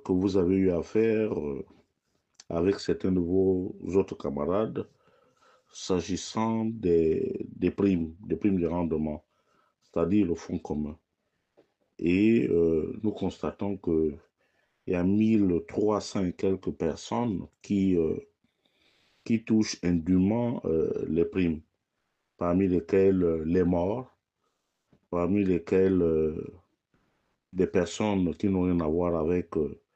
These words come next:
avec les services. Mais, monsieur Bourigui, si vous respectez votre probité morale,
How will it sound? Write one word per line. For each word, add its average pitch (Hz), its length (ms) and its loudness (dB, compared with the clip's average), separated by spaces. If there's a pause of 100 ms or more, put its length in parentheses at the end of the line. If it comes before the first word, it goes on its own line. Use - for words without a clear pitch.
(420)
avec 87 280 2
les 80 140 2
services. 85 760 -2 (800)
Mais, 123 560 2
monsieur 127 960 2
Bourigui, 101 760 0 (1400)
si - 160 -6
vous 151 140 2
respectez 131 760 0
votre 113 300 0
probité 90 480 -4
morale, 110 440 0